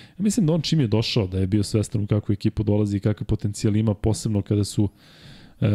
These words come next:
se i Nedović se u tom periodu kada je došao Ivanović potpuno oporavio povrede, Vildosa krenuo da, da igra fantastično, tako da ne mislim da je on sada iznenađen kako je ekipa,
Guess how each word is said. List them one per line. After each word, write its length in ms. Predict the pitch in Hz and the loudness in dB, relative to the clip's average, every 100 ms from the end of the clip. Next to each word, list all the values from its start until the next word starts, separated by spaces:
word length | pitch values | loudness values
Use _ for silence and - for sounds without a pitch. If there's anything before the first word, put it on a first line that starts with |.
| 101 101 101 101 104 110 113 | 2 2 0 -2 -6 -8 -8
se 420 | - - 110 104 | -8 -2 0 2
i 360 | 104 101 101 98 - _ | 2 2 0 -2 -8 _
Nedović 380 | 110 107 101 98 | -2 0 0 0
se 140 | - | 0
u 240 | 101 104 110 - | 0 0 -4 -2
tom 180 | 104 | 0
periodu 360 | 98 107 104 101 | 0 2 0 0
kada 180 | 107 101 | 0 0
je 40 | |
došao 260 | 101 - 104 | 0 0 0
Ivanović 360 | 101 101 - | 0 0 -4
potpuno 720 | - 110 - 107 101 98 98 107 - _ _ _ | -4 -4 -2 -2 0 -2 -4 -10 -20 _ _ _
oporavio 480 | - - 110 104 101 | -10 -2 0 2 0
povrede, 760 | 98 120 120 127 120 120 107 101 | -2 0 0 2 0 2 0 0
Vildosa 680 | 107 101 110 104 - 104 - - - - - - - | -2 0 0 0 0 -2 -2 -10 -20 -20 -20 -12 -2
krenuo 400 | 107 107 104 104 | 0 2 2 2
da, 220 | 104 104 | 2 2
da 100 | 107 | 2
igra 220 | 107 107 | 2 2
fantastično, 640 | - 101 117 127 - 131 | 0 0 0 0 -2 -2
tako 260 | 123 127 135 | 0 0 0
da 300 | 139 135 131 | 2 2 0
ne 260 | 120 131 | 0 0
mislim 280 | 160 165 175 | 0 0 2
da 80 | 165 | 2
je 40 | |
on 100 | 175 | 2
sada 240 | 151 175 165 | 2 2 2
iznenađen 600 | 135 139 160 147 143 117 - - - - - _ _ | 2 2 2 2 0 -2 -8 -20 -20 -20 -20 _ _
kako 380 | 139 139 - 127 | 0 0 2 0
je 40 | |
ekipa, 600 | 117 139 135 135 120 113 | 0 0 0 2 2 2